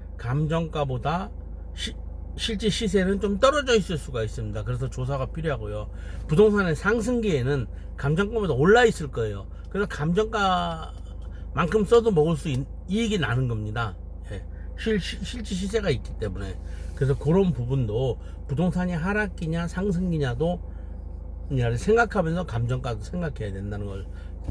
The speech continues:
잠깐 말씀드리고요. 그럼 어느 지역의 부동산을 사야 돈이 되느냐? 예. 어느 지역에? 부동산은 맞습니다. 아파트는 사람이 꼬이는 데에 사야 됩니다. 사람이 꼬이는 데.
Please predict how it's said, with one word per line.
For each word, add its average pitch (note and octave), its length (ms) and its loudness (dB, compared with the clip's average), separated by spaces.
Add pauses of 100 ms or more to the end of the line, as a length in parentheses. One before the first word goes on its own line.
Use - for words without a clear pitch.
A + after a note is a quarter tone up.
잠깐 A2+ 300 0
말씀드리고요. G2 760 -2 (260)
그럼 D3 160 4
어느 F3 300 6
지역의 A4 320 8
부동산을 A2+ 540 -6
사야 C3 220 -6
돈이 G2+ 260 -8
되느냐? G2 600 -8 (280)
예. - 120 -10 (440)
어느 F3+ 260 8
지역에? G#2+ 500 -6 (500)
부동산은 A#3 440 0
맞습니다. A2+ 460 -6
아파트는 G#3 560 -2 (340)
사람이 B3+ 520 2
꼬이는 C4 500 -2
데에 G#3+ 280 4
사야 G#3 260 -2
됩니다. A2+ 280 -2
사람이 F3 400 -2
꼬이는 B3 480 -4
데. G2+ 260 -8